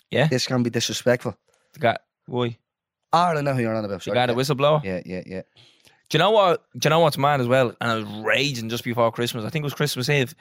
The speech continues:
Speaker 1: Do you remember, uh, Maxi Jazz died out of Fateless? And I was like, "Bollocks, I wanted him on the podcast." And I made no intention of ever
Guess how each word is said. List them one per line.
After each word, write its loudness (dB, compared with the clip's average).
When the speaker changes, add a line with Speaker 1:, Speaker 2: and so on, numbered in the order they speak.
Speaker 1:
Do -8
you 4
remember, 2
uh, 4
Maxi -2
Jazz 2
died 0
out 2
of -4
Fateless? 0
And 0
I 4
was 2
like, 0
"Bollocks, 4
I 2
wanted 0
him 2
on 2
the -4
podcast." 2
And -2
I 4
made 2
no 2
intention -4
of -4
ever 2